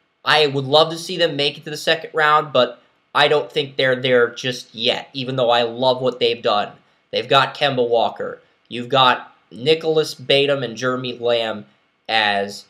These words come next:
your number one and number two shooting guards, and they both averaged over thirteen points a game last year. You've got, you've got Michael Carter-Williams as a backup to Kemba Walker.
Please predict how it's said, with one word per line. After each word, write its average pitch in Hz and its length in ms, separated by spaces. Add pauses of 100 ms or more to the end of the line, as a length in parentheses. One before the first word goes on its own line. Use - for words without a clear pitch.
(240)
your 117 200
number 139 480
one 127 320
and 123 100
number 123 280
two 127 180
shooting 120 380
guards, 101 480
and 110 160
they 110 100
both 135 400
averaged 117 680
over 120 280
thirteen 120 540
points - 460 (640)
a 123 80
game 123 480 (120)
last - 460
year. - 280 (260)
You've 120 220
got, 113 460 (3000)
you've 113 200
got 117 320
Michael 131 480
Carter-Williams 123 760
as 113 120
a 110 140
backup 117 420
to - 80
Kemba 101 340
Walker. 98 540